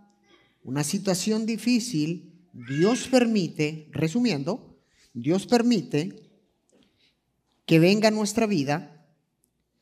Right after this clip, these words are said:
porque quiere moldearnos, quiere formarnos el carácter.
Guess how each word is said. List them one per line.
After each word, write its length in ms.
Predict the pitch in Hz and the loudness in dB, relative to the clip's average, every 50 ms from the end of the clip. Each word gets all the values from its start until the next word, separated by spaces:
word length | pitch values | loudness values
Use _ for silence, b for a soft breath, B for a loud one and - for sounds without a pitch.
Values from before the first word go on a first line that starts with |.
| _ _ _ _ | _ _ _ _
porque 320 | - 175 175 180 185 170 175 | -2 -2 0 2 0 0 2
quiere 260 | - 208 208 214 214 | 4 4 4 4 4
moldearnos, 880 | 208 196 185 175 160 156 151 160 196 214 208 190 160 151 135 131 123 - | 2 2 2 2 2 2 2 4 4 4 4 4 0 -4 -8 -8 -6 -2
quiere 220 | - 175 170 175 | 0 0 0 0
formarnos 720 | 170 - 190 185 180 185 202 220 220 208 202 196 170 - - | 0 -2 -2 -2 0 0 0 2 2 0 -2 -4 -4 -2 -2
el 160 | 175 165 160 | -2 0 0
carácter. 580 | - 170 165 190 202 196 - - - 139 120 | -2 -2 -2 -2 -4 -6 -8 -8 -6 -6 -6